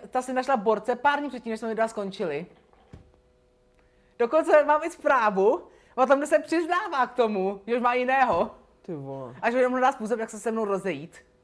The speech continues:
Speaker 2: Hezky. To je mrcha.
Speaker 1: No jo.
Speaker 2: A byl jsi smutnej po rozchodu, nebo zoceloval
Speaker 1: Jako,
Speaker 2: tě to?
Speaker 1: jako zoceloval tím, že jsem začal chodit do toho gymu, do S F Ačka,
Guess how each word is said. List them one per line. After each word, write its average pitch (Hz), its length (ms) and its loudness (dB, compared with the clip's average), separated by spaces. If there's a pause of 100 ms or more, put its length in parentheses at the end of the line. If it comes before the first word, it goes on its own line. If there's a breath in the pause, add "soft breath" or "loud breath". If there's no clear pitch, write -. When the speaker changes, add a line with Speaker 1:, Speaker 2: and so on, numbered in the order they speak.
(140)
Speaker 2:
Hezky. 139 460 -16 (400)
To 147 60 -14
je 147 60 -10
mrcha. 147 500 -12 (580 soft breath)
Speaker 1:
No 220 260 -2
jo. 208 180 2 (560)
Speaker 2:
A 151 40 -8
byl 160 120 0
jsi 170 120 -6
smutnej 208 380 -4
po 208 100 -6
rozchodu, 190 420 -6
nebo 151 380 -8 (120)
zoceloval 196 580 -2
Speaker 1:
Jako, 262 80 6
Speaker 2:
tě 214 80 2
to? 214 260 -4 (100)
Speaker 1:
jako 226 180 -4
zoceloval 269 360 4
tím, 254 140 -6
že 240 60 -10
jsem 240 40 -8
začal 247 240 -2
chodit 240 140 -4
do 220 80 0
toho 226 160 -2
gymu, 190 280 -4
do 165 80 -2
S 175 140 -6
F 160 140 -10
Ačka, 180 580 -4